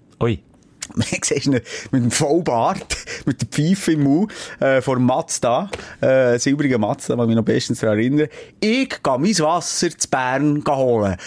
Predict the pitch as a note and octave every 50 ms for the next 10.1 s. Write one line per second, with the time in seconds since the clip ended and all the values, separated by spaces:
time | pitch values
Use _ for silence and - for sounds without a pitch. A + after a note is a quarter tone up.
0 | - - G#2+ - - C#3 C#3+ C#3 C3 C3 B2+ B2 B2 A#2+ A#2+ A#2+ A#2 A#2 - A#2+
1 | B2+ C3 B2+ C3 B2 A2 - - B2 - - B2+ B2 A#2+ A#2+ A2+ A2+ G2+ G#2+ G2+
2 | A#2+ - - A#2+ - B2+ A2 A2 G#2+ - - A#2+ B2 A2+ A#2 A2+ - - G#2+ G#2
3 | G2+ A2 - A2+ G2+ A#2 - - - A2 G#2 - G#2+ G2+ G2 G2 - - - F#2+
4 | F2+ G#2+ A2 A2 A2+ A#2 A2+ G#2 G2+ G2+ G2+ - - A2+ A2 A2+ - - G2+ G#2
5 | A2 G2 G2 F#2+ - G2 F#2+ F#2 F2+ - - - - - - - A2+ G#2+ G2 G2+
6 | B2 D3 D#3 D3+ D3+ D#3 - B2 A#2+ G#2+ A2 - D#3 F3 - - - - A#3 C4
7 | B3+ - - - C#4 A#3+ D#3 A#2 - - D#2+ D#2 D2+ - - - D2+ D2+ - -
8 | F#2 - - E2+ F2 F#3+ A#3 B3+ B3+ F3 - - D3 C3+ - _ _ A3 G#3+ G#3
9 | - F#3 E3+ E3 F3 E3+ F3+ - - F3+ F3+ F#3 F#3 F#3 F3+ E3+ E3+ E3 - -
10 | - -